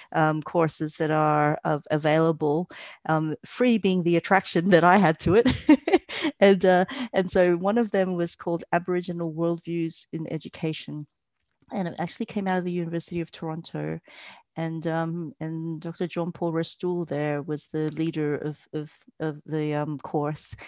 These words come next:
And through that course, he introduced us to a knowledge wheel concept,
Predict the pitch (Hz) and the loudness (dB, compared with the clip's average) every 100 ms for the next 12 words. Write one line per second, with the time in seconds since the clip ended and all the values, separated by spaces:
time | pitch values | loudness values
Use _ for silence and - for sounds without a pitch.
0 | - - - 190 - 302 254 226 - 190 | -20 -12 -8 -6 -4 0 0 0 -2 0
1 | 185 185 185 - - 202 208 196 185 190 | 2 0 -2 -8 -8 -8 -6 -8 -4 -4
2 | 185 - - - 175 - - - - 165 | -6 -12 -8 -4 -4 -6 -14 -12 -6 -2
3 | 165 165 160 - - 165 160 160 175 196 | -2 -2 -4 -10 -8 -4 -2 -2 -4 -2
4 | 208 170 - 165 156 151 156 - 156 - | -4 -6 -6 -4 -2 -2 -6 -10 -10 -4
5 | 160 - - | -4 -4 -12